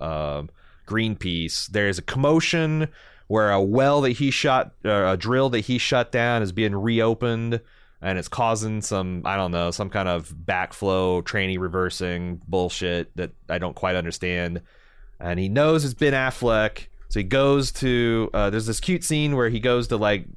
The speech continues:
tear Ben Asle-, Ben Affleck a new asshole, and Ben Affleck is being really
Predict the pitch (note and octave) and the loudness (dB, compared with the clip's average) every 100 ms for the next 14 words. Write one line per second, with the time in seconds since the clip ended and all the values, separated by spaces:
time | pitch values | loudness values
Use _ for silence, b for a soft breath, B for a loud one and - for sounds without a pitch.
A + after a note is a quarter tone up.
0 | - B2 G#2+ G#2 G#2+ G#2 G#2 G#2+ - G2 | -4 0 2 2 0 0 0 -2 -2 0
1 | G2+ G2+ G2+ G#2 G2 G2 F#2+ F#2+ G2 - | 0 0 0 -2 -2 0 0 0 -2 -2
2 | G2+ G2 F#2 F2 F#2+ F#2+ F#2 F#2 F2+ D#2+ | 0 2 0 0 0 0 0 0 -4 -4
3 | F#2+ F2+ F#2+ G2 F#2+ F#2 F2+ | -4 -2 -2 0 0 -2 -6